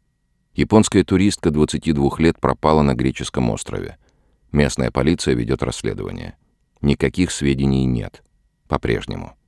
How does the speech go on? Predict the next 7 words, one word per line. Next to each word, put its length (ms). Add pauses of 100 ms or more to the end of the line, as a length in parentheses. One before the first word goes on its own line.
(1040)
Вот 220
и 40
все. 260 (1600)
Для 200
меня 240
ничего 360
нового. 480